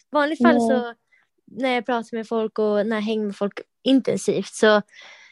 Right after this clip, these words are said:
Speaker 1: jag ger så mycket så jag blir ju helt, liksom, urlakad. Men
Speaker 2: Ja.
Speaker 1: jag bara, jag hade energi efteråt, vilket också visar på att jag har varit med människor som ger mig energi och inte som tar
Speaker 2: Ja.
Speaker 1: energi.
Speaker 2: Ja, det är
Speaker 1: Och
Speaker 2: asbra.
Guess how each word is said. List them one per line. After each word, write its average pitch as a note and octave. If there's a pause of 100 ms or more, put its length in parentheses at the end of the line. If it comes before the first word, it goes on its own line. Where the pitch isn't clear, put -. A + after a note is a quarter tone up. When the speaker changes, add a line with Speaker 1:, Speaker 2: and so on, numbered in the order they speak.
(100)
Speaker 1:
jag A3+
ger B3
så A3+
mycket A#3
så A3
jag A3
blir A#3
ju -
helt, G#3+
liksom, G3
urlakad. G#3+ (680)
Men C#4
Speaker 2:
Ja. G#3+
Speaker 1:
jag F#4
bara, F4
jag E4
hade E4+
energi D#4
efteråt, -
vilket A#3+
också C4
visar A#3
på G#3+
att G#3 (420)
jag A#3
har A#3+
varit A#3+
med A#3+
människor A3
som G3+
ger C4
mig A3
energi F#3+
och A3
inte G3+
som G3
tar C#4+
Speaker 2:
Ja. G3
Speaker 1:
energi. F#3+ (280)
Speaker 2:
Ja, A3
det A#3+
är G#3
Speaker 1:
Och A3
Speaker 2:
asbra. A3